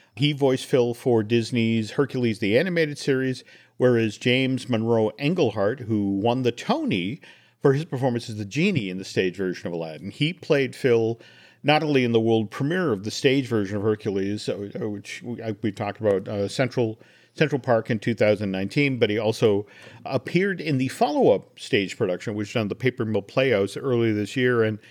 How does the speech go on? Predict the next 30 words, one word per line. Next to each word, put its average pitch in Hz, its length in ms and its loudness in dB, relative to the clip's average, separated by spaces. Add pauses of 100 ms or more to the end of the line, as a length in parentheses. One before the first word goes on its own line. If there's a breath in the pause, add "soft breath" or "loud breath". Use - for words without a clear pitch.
(440 soft breath)
that 202 220 2
project 226 640 0
lives 165 360 0
on, 185 680 -4 (460 soft breath)
but 147 420 2
the 139 80 4
very 190 340 2
next 160 320 -4
production, 165 840 -4 (180)
kind 131 240 -6
of 160 60 -4
a 180 60 -4
counterintuitive 165 1400 -2
move. 127 300 0 (460 loud breath)
Uh, 135 180 4
March 139 360 0
third, 170 340 2
two 156 120 -4
thousand 143 360 0
twenty-four, 120 1000 2
the 127 160 2
next 123 400 0
production 113 440 -2
of 104 100 -4
the 107 80 -8 (160)
Disney 113 340 0
stage 123 380 0
version 107 320 -2
of 95 80 -10
Hercules 95 560 -2